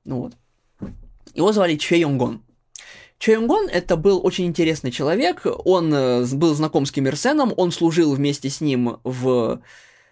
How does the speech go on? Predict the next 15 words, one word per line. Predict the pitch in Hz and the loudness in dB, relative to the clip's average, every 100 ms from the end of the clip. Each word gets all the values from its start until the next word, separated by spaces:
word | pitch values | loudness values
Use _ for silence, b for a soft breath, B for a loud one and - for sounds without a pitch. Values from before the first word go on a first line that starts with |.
| b b b b b _ _ | b b b b b _ _
э, | - 135 98 76 - - - _ _ _ _ _ _ - - | -2 -2 -2 -2 -6 -12 -20 _ _ _ _ _ _ -18 -2
восемьдесят | 180 170 151 | 0 0 0
восьмой | 151 147 143 | -2 0 0
бригаде | 117 131 196 285 330 311 - _ _ - | 0 0 2 2 0 -2 -6 _ _ -16
в | - 151 165 151 | -10 -2 0 0
сороковых, | 151 156 151 156 151 143 | 0 -2 0 0 0 -4
э, | - 139 135 | -4 -2 0
годах, | 135 147 139 139 | 0 0 0 -2
когда, | - 127 127 127 123 - _ _ _ _ _ _ - | -6 -4 -2 -2 -4 -10 _ _ _ _ _ _ -8
э, | 147 123 120 - - | -2 0 0 -4 -8
в-, | 139 - | -8 -4
отряд | 151 151 143 | 0 0 0
Ким | 139 | -2
Ир | 143 | -2
Сена | 147 131 117 - - | -2 -2 -2 -6 -10